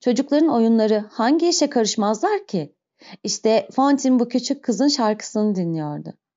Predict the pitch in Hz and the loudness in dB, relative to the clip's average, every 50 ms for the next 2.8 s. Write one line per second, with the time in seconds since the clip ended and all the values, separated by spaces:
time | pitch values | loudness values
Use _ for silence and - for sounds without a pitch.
0 | _ _ _ _ _ _ _ - - 240 254 247 247 247 226 - - - 214 208 | _ _ _ _ _ _ _ -6 -2 0 2 2 2 2 0 -4 -8 -2 -2 -2
1 | 190 170 196 185 185 - - - - - - - - _ - 240 302 330 320 320 | 0 2 0 -2 -2 -6 -20 -20 -20 -20 -20 -20 -14 _ 0 2 2 2 2 -2
2 | - - - 349 285 294 294 277 - 233 220 196 190 180 - | -6 -2 0 0 2 4 2 2 2 2 2 2 0 -4 -8